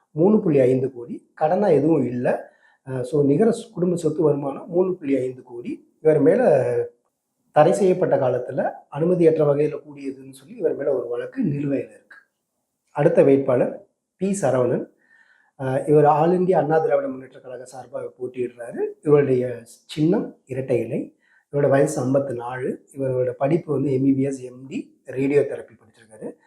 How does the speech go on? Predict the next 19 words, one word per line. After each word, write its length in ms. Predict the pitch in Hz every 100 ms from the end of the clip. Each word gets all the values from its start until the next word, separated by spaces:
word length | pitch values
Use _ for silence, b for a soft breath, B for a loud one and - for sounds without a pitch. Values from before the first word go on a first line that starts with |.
| _ _ _
அஹ், 600 | 131 127 123 117 127 123 139
அவருடைய 280 | 135 131
தொழிலா 520 | 127 143 170 170 285 - - -
மருத்துவர்னு 520 | 139 156 151 135 131 127
சொல்லியிருக்காரு. 460 | 113 113 117 131 -
இவருடைய 320 | 151 143 135 127
கடந்த 380 | 143 151 151
ஆண்டு 200 | 147 156
குடும்ப 360 | 151 147 160 143
வருமானம் 500 | 123 131 135 123 - _ -
ஒண்ணு 180 | 139 180
புள்ளி 220 | 170 143
முப்பத்தி 380 | 127 127 139 131
ரெண்டு 200 | 120 113 _
கோடி. 460 | 127 127 170 - b b b b _
அஹ், 220 | 131 123
மொத்த 340 | 131 143 - 214
சொத்து 400 | 151 - 160 139
மதிப்பா 380 | 135 165 214